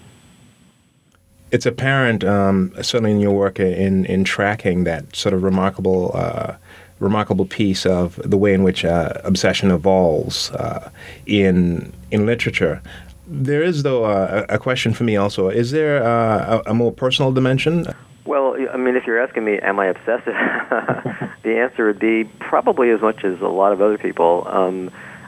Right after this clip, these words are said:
Speaker 2: I think as a child, I certainly had obsessive things that I did. I had certain rituals I had to do before I went to bed, and, um, certain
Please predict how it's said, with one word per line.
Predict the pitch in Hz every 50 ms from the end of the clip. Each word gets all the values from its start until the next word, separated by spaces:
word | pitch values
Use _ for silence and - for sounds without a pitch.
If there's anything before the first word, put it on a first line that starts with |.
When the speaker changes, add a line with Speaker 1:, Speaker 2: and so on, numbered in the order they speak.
| - - 107
Speaker 2:
I |
think | 113 - 120 120 107 -
as | 95 85
a | 90 87
child, | - - 127 120 117 110 101 90
I | 87 85 82 -
certainly | 110 101 95 92 90 90 - - - -
had | - - 98 104 92 85 78 78 82 - -
obsessive | - - - - 95 85 - - 90 82 82 82 85 85 87 - - -
things | - 101 98 98 92 82 -
that | 92 85
I | 85 80 78
did. | 78 - 98 92 87
I | 85 82
had | 80 82 78 - -
certain | - 87 87 85
rituals | 85 82 - - 85 85 82
I | 87 87
had | 87 85 82 -
to | 78
do | - 82 82
before | - 87 80 - 87 80
I |
went | 80 82 78
to | -
bed, | 76 - 82 80 80 78 78 80
and, | 85 87 - 82 80 - - - - - - - - - -
um, | - 92 90 90 87 87 87 87 87 87 - - - - - - - - -
certain | 104 95 92 92